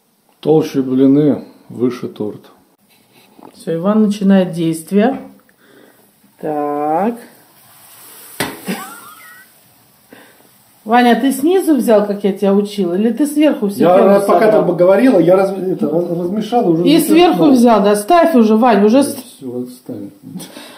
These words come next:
Speaker 2: Вань, ставь, не надо этого делать.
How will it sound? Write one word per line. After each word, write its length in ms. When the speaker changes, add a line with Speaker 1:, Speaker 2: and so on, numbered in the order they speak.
Speaker 2:
Вань, 340
ставь, 380
не 120
надо 320
этого 280
делать. 720